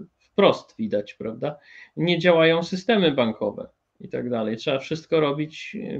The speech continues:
kasa do rąsi, rąsia do rąsi. Rosja nie może naj-, najbogatszym krajom świata poza Chinami niczego sprzedawać. No ciężko to, e, znaczy Chiny nie są bogate, ale w skali są tak wielkie, że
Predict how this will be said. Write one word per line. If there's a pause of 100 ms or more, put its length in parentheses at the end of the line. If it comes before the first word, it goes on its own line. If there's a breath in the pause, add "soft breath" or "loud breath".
kasa
do
rąsi,
rąsia
do
rąsi. (460 loud breath)
Rosja
nie
może
naj-,
najbogatszym
krajom
świata
poza
Chinami
niczego
sprzedawać. (680 soft breath)
No (120)
ciężko
to, (140)
e,
znaczy
Chiny
nie
są
bogate,
ale (200)
w
skali
są
tak
wielkie,
że